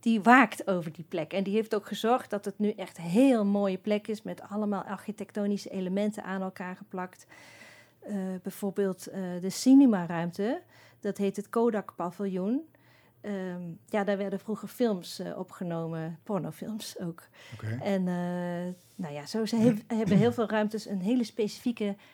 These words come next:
Speaker 1: gekke geschiedenis. En dan denk ik, als ik aankom rijden daar, wat mal toch, dat, oké, je moet eerst die bossen in en dan heb je dan prachtige, eh, eh, m-, eh, aan elkaar geplakte collage van studio's.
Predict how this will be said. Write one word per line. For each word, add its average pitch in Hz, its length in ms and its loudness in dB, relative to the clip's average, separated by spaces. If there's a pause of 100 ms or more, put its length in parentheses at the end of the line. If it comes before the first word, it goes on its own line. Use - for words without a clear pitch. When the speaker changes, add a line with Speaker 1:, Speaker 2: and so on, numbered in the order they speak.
(100)
Speaker 1:
gekke - 420 0
geschiedenis. 202 680 -4
En 196 80 -4
dan 202 120 2
denk 208 180 0
ik, 202 140 -6
als 185 120 -6
ik 202 80 -10
aankom 262 400 0
rijden 214 300 0
daar, 180 220 -2 (540)
wat - 140 -12
mal 233 380 -2
toch, 196 280 -2
dat, 208 280 -2 (240)
oké, 180 460 0 (260)
je 180 140 -4
moet 220 220 4
eerst 262 220 -2
die 202 100 0
bossen 208 420 2
in 285 280 4
en 202 100 0
dan 220 120 4
heb 226 160 2
je 165 140 -8
dan 160 200 -8 (100)
prachtige, 196 1000 -2 (800)
eh, 151 440 -4
eh, - 760 -20 (180)
m-, 190 280 -2
eh, 185 160 -4 (320)
aan 214 160 4
elkaar 285 240 4
geplakte 240 580 2
collage 240 540 4
van 180 400 -4
studio's. 285 720 2